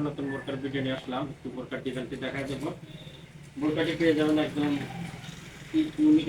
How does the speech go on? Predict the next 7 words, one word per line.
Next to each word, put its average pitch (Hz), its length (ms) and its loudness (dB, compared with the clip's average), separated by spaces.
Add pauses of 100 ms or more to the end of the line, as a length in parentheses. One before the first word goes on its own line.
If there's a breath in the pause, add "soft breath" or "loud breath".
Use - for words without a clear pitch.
একটা 151 200 -2
বোরকা 139 280 0
পেয়ে 147 200 4
যাবেন। 143 240 2 (2500)
এটা 131 200 -4
পেয়ে 151 220 2
যাবেন 139 240 4